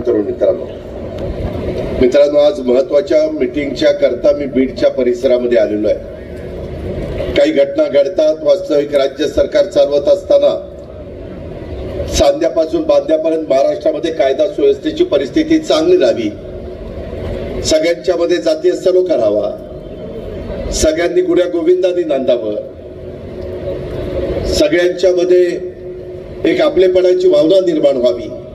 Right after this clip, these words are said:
शिवशाहू फुले आंबेडकरांचा विचार शेवटच्या माणसापर्यंत पोचवावा,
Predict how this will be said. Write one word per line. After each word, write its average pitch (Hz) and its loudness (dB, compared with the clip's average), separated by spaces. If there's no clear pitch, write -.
शिवशाहू 180 2
फुले 185 4
आंबेडकरांचा 185 2
विचार 160 0
शेवटच्या 180 4
माणसापर्यंत 185 2
पोचवावा, 151 2